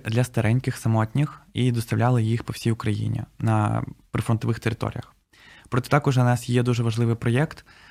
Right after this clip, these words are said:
е, який ми запускали теж минулого року влітку. Це збір на тимчасово окупованій території. На жаль, зараз на тимчасово окупованих територіях у нас є декілька наших волонтерів, які підпільно працюють,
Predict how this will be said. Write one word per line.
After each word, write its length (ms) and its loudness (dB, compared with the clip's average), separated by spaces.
е, 400 4
який 260 0
ми 80 4
запускали 420 0
теж 180 2
минулого 340 2
року 640 0
влітку. 760 2
Це 120 -2
збір 280 2
на 120 2
тимчасово 440 0
окупованій 440 0
території. 640 0
На 140 2
жаль, 360 4
зараз 520 0
на 100 -2
тимчасово 400 2
окупованих 360 0
територіях 420 0
у 40 0
нас 240 0
є 80 0
декілька 420 0
наших 300 -2
волонтерів, 680 0
які 680 -2
підпільно 400 0
працюють, 680 0